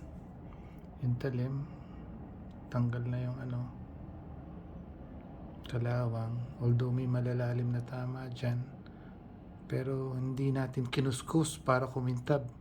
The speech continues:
As is, naprotektahan natin yung journey ng balisong na to, tas to detalye. Tas ang gagawin natin ngayon, huhugasan natin to na maayos, pabrushin ng loob.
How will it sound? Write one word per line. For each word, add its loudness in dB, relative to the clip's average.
As 2
is, 2
naprotektahan 4
natin 4
yung 4
journey 8
ng 6
balisong 2
na -2
to, -4
tas -4
to 2
detalye. 0
Tas 0
ang 0
gagawin 4
natin 4
ngayon, 4
huhugasan 8
natin 2
to 0
na 2
maayos, 2
pabrushin 2
ng 4
loob. 0